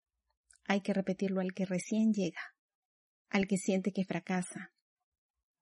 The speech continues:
al que no quiere persistir. Las historias de éxito que aparecen en la prensa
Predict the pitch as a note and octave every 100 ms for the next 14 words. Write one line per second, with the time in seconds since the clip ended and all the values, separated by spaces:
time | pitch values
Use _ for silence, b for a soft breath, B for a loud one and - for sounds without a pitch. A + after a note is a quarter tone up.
0 | _ _ _ - G#3+ G#3 G#3 - G#3 F#3+
1 | - F#3+ - G3+ F#3 - _ _ _ _
2 | _ _ _ _ _ _ _ _ _ _
3 | _ _ - G#3+ G#3 - G3 G3 F#3+ A3
4 | - A#3 C4 B3+ A3+ F3+ F3+ F#3 F#3 F3+
5 | F#3 C4 A#3+ - G#3